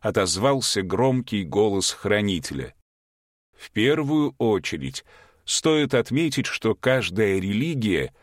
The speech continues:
связана с центром. Сколько у людей центров, столько и культов существует. Например, самая примитивная,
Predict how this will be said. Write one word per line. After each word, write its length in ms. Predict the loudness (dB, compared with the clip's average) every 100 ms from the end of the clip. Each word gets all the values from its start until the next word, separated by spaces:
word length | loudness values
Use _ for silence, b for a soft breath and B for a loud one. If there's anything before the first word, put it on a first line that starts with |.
| b -6
связана 760 | -4 0 2 2 0 0 0
с 140 | -2
центром. 840 | -4 -2 0 0 -2 -8 -12 -14 -18 _ _ _ _ _
Сколько 500 | -8 0 2 2 0
у 120 | 0 2
людей 540 | 0 0 -2 -2 -6 -16 _
центров, 760 | -4 0 0 -2 -2 -4 -4 -14 b b -6
столько 480 | 0 2 2 0
и 100 | 0
культов 760 | -2 0 2 4 0 -2 -2 -4
существует. 1200 | -6 -2 -2 0 -2 -2 -4 -4 -2 -2 -6 -12 _ _ _ _ _ -2
Например, 680 | 0 2 2 2 2 -2 -8
самая 540 | -4 2 4 4 0 0
примитивная, 880 | 2 2 0 -2 -4 -2 -2 -2